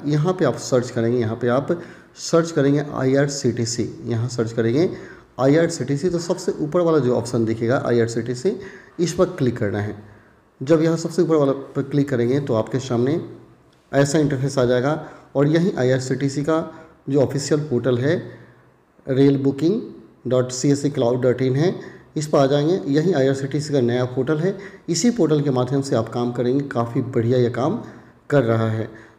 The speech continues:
तो यहाँ देख सकते हैं, यहाँ लॉगिन का option दिया गया है, तो आप यहाँ click करेंगे और आपके पास जो भी आईडी और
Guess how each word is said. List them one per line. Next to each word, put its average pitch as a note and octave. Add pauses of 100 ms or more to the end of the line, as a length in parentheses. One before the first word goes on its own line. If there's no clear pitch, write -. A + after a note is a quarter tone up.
तो E3+
यहाँ F3
देख E3+
सकते F3+
हैं, E3
यहाँ D#3
लॉगिन C3
का C#3+
option C3+
दिया C3
गया C3+
है, F3+
तो F#3
आप A#2+
यहाँ B2
click D#3
करेंगे C#3 (420)
और D#3
आपके D3
पास D#3
जो C#3+
भी D#3+ (1300)
आईडी D3+
और D#3